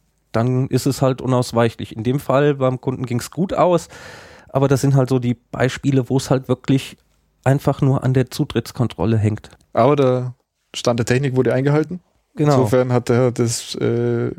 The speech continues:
Speaker 2: selbst wenn es eine kritische Infrastruktur wäre, hätte in dem Fall das Sicherheitsgesetz, äh, erstmal nichts gebracht. Aber es wäre ein meldepflichtiger Vorfall gewesen, vermutlich, oder?
Speaker 1: Es wäre dann wahrscheinlich ein meldepflichtiger Vorfall gewesen.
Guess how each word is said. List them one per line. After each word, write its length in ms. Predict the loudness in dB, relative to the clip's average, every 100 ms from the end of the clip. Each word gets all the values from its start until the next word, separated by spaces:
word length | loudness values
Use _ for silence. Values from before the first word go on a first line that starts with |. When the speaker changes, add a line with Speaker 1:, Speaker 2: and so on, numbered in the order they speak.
| -6
Speaker 2:
selbst 300 | -2 0 0
wenn 80 | -2
es 100 | 0
eine 180 | -2
kritische 380 | -2 -2 -2 -4
Infrastruktur 560 | -4 -6 -8 -2 0 4
wäre, 340 | 4 4 0 -6 -20 -16 -6
hätte 160 | -2
in 60 | 0
dem 120 | 2
Fall 140 | 2
das 140 | 2 2
Sicherheitsgesetz, 720 | 2 2 0 0 -2 -6 -4
äh, 460 | -2 -2 -2 -2
erstmal 560 | -4 -6 -8 -6 -6 -6 -12 _ _ _ _ _
nichts 220 | -4 -4
gebracht. 340 | -6 -8 -10 -12 _ _ _ _ -20 -20 _ -6
Aber 240 | -2 2 2
es 180 | 2 2
wäre 220 | 4 4
ein 140 | 4
meldepflichtiger 880 | 2 2 0 -2 2 2 2 -2 -8 _
Vorfall 340 | _ -2 -2 -4
gewesen, 320 | -6 -8 -10
vermutlich, 420 | -12 -12 -10 -8
oder? 160 | -8 -10 _ _ _ _ -20 _ -12
Speaker 1:
Es 600 | -10 -8 -4 0 0 2
wäre 120 | 2
dann 240 | 2 2 0
wahrscheinlich 540 | 0 0 0 0 0
ein 120 | 0
meldepflichtiger 880 | 2 2 0 -4 -8 -2 2 2 2
Vorfall 720 | -2 -6 -2 0 0 0 2
gewesen. 760 | 0 0 2 2 0 0 -2